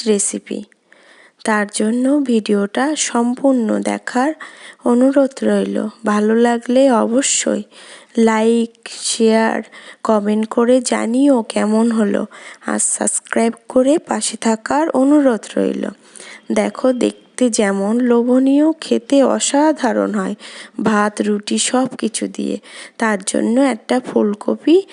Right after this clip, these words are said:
এমনভাবে কেটে নিয়েছি, আর নিয়েছি দুটো আলু, আর নিয়েছি একশো গ্রাম মুগ ডাল। মুগ ডাল জলে ধুয়ে, জল গরম করে, গরম জলে এটাকে সিদ্ধ হতে দিয়েছি। একটু দানা রেখে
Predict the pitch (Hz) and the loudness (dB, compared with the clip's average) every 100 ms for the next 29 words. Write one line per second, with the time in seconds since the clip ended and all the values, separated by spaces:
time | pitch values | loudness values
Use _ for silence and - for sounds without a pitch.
0 | - - - 220 220 240 269 226 240 285 | -20 -18 -8 -4 0 0 2 0 2 0
1 | 330 269 262 226 208 208 190 196 - 196 | 0 0 0 0 -2 -2 -2 -4 -8 -8
2 | - _ - - - 226 240 247 226 226 | -14 _ -20 -18 -6 -4 0 2 2 0
3 | 226 269 254 220 - 262 - 208 196 196 | -2 -4 -2 -4 0 -2 0 -4 -4 -6
4 | 202 _ _ _ _ _ _ - 214 220 | -12 _ _ _ _ _ _ -10 -4 -2
5 | 254 262 262 247 240 - 233 - 214 - | 0 2 4 2 0 -4 -4 -4 -6 -6
6 | - 240 226 226 240 285 311 - 240 233 | -2 -2 0 -2 0 0 -2 -6 -4 -2
7 | 220 202 196 190 196 - - - - 220 | -2 -4 -8 -8 -10 -14 -20 -20 -8 -2
8 | 214 214 - 240 220 220 208 208 233 208 | -2 -2 -2 0 0 0 0 2 0 -2
9 | 214 214 240 311 - _ - - - 214 | -4 2 2 2 -2 _ -20 -20 -6 0
10 | 214 202 196 196 208 214 226 254 262 220 | 2 2 2 2 2 -2 2 2 2 2
11 | 196 202 196 208 220 247 226 208 - 285 | 0 0 0 0 2 0 0 -4 -2 -4
12 | - 254 226 240 226 196 196 190 202 - | -2 -4 -4 -2 -2 -2 -6 -6 -6 -6
13 | - - - 226 _ - 269 240 214 190 | -6 -8 -6 -8 _ -4 -2 -2 -2 -2
14 | 196 196 226 226 | -4 -2 -2 0